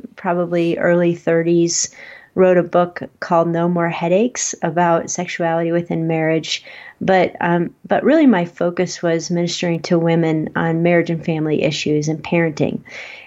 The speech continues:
And then God called me out to Colorado Springs, where I live now. My husband and I and kids moved here about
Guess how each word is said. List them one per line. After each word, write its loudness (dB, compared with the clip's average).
And 6
then 4
God 0
called 2
me 0
out -2
to -10
Colorado 0
Springs, -4
where 0
I 0
live 0
now. 0
My 0
husband 0
and 2
I 2
and -2
kids -2
moved 2
here 2
about 0